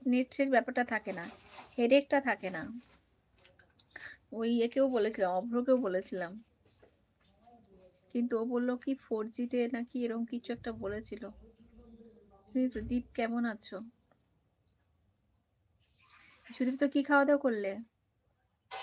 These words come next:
অঙ্কনা, হ্যাঁ, জ্বর, সর্দি, মাথা ব্যথা, আর ওটা খেয়েছি, হবে না, অটো কারেক্টের জন্য,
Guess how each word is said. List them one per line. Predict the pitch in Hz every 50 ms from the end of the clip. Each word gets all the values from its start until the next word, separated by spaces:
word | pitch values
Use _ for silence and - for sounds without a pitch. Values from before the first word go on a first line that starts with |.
| - - - - _ _ _ _ _ _ _ _ _ _ -
অঙ্কনা, | 226 233 240 247 - 247 226 208 - 214 208
হ্যাঁ, | 220 226 226 220 208 208 208 208
জ্বর, | - - 214 208 214 214 220 233 240 240
সর্দি, | - - - - 214 208 214 - _ _ _ - 240 247 254 254 247 -
মাথা | 185 180 180 208 - - 214 220
ব্যথা, | 208 202 202 202 - 240 247 254 285 285 - 269 - - - - _ _ _ _ _
আর | 190 190 196 208 220 226 240 247 233 - - - -
ওটা | - - 202 233 - - - - - _ _ - - - 226 233 240 247 254 262 262 - _
খেয়েছি, | - - - 233 226 226 226 226 226 - - - 208 196 202 202 - 220 - _
হবে | 226 202 208 226 233 233 226 247 269 269 - _ _ _ - - _ _ _ _ _ -
না, | 233 214 - - -
অটো | 196 233 233 226 - - 269 269
কারেক্টের | 269 285 262 226 208 202 202 202 - _ _ _ - 214 226 226 - -
জন্য, | - - 226 220 208 202